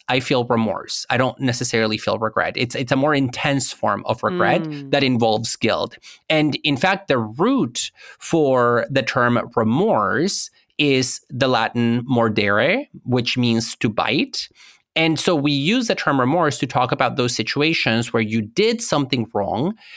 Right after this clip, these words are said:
Speaker 1: and you know it, and now your conscience is biting you. Literally, it's eating you up inside.
Speaker 2: Nom, nom, nom, nom, nom.
Speaker 1: Yeah, <laughs> no, no, no. Let, get, getting eaten alive by your own conscience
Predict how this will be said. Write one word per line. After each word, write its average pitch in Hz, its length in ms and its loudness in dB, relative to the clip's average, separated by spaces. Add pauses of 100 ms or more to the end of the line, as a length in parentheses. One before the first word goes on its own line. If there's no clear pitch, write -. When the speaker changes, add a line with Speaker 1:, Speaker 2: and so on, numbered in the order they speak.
(200)
Speaker 1:
and 147 260 2
you 127 140 2
know 160 380 2
it, 107 360 -2 (120)
and 139 180 2
now 147 200 2
your 139 260 0
conscience 117 880 -2 (320)
is 143 340 0 (260)
biting 147 500 0
you. 71 120 -8
Literally, 117 680 0
it's - 280 -4
eating 143 300 2
you 117 220 2
up 104 280 0 (400)
inside. - 840 0 (140)
Speaker 2:
Nom, 208 160 0
nom, 190 160 2
nom, 190 140 2
nom, 185 120 2
nom. 180 220 0 (140)
Speaker 1:
Yeah, 143 200 2
<laughs> - 0 -
no, 175 140 2
no, 151 240 4
no. 147 160 2
Let, 143 300 0
get, 151 220 0
getting 160 400 2
eaten 147 200 0
alive 120 380 2
by 117 80 2
your 110 200 2
own 110 140 0
conscience 127 640 0